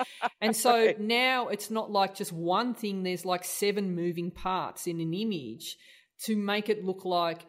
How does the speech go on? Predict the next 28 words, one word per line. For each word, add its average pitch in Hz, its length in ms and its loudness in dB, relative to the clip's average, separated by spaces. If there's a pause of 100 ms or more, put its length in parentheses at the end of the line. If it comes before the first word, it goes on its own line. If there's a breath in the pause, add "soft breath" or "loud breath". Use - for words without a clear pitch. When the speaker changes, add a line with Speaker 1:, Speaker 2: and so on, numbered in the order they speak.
(140)
Speaker 1:
you 180 160 -6
just 202 200 -6
happened 185 500 -6
to 180 120 -6
w-, 139 240 -12 (400)
happened 214 400 -4
upon 196 460 -2
that 208 200 -4
scene 151 600 -6 (260 loud breath)
with 170 220 -2
your 165 500 2
iPhone 202 760 -4 (440 soft breath)
and 180 180 -4
took 180 220 -8
a 170 60 -4
shot, 151 420 -6
yet 165 200 0
it 170 100 -4
was 160 240 -4
taken 156 640 -8
with 147 340 -8
a 160 60 -10
crew 156 460 -2
of, 131 140 -10 (280)
you 160 80 -10
know, 139 180 -10
fifty 143 640 -14
and 143 240 -16